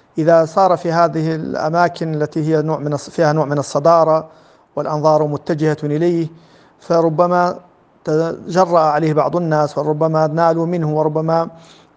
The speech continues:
آه، تركوا المسجد بسبب ذلك، ويقولون: هذا مجهول النسب، هذا ابن زنا، هذا كذا. فصيانة لعرضه حتى لا يدخل هذه المعمعة، قيل له: إن أبي نفسك عن هذا واجتنبه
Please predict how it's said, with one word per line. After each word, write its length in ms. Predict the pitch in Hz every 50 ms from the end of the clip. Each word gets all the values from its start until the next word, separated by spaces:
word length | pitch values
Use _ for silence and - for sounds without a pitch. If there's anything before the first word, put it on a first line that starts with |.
| -
آه، 180 | 170 165 165 165
تركوا 420 | 165 - 190 185 165 165 - 165
المسجد 480 | 160 156 165 180 170 - - 175 165 165
بسبب 420 | 156 156 147 - 175 170 160 156
ذلك، 400 | 165 160 175 180 165 165 156 -
ويقولون: 540 | 170 165 165 165 160 - 170 170 170 170 165
هذا 440 | 165 160 160 165 160 170 170 165 170
مجهول 320 | 165 156 143 156 170 165
النسب، 380 | 160 165 175 165 - - 165 151
هذا 220 | 156 165 165 170
ابن 200 | 165 156 165 160
زنا، 380 | 151 147 185 185 170 160 156 160
هذا 120 | 156 170
كذا. 320 | 165 - 190 190 202 208 208 - - - - _ _
فصيانة 600 | - - 156 - - 175 202 233 226 220 208 - -
لعرضه 600 | 190 175 170 165 - 185 175 156 156 151 147 143 135
حتى 340 | - 165 156 - - 156
لا 140 | 151 151 151
يدخل 280 | 151 147 - - 190 180
هذه 360 | 160 151 156 160 160 170 151
المعمعة، 520 | 147 170 196 - 208 208 208 208 233 254 - _ _ _ _ _ _ _ _ -
قيل 220 | 165 160 160 160
له: 200 | 160 160 180 202 -
إن 120 | 190 -
أبي 220 | - - 151 143 151
نفسك 340 | 165 156 - - 156 -
عن 180 | 156 - 135 139
هذا 300 | 139 160 175 180 175 190
واجتنبه 640 | 180 160 147 - - 147 147 151 139 131 151 185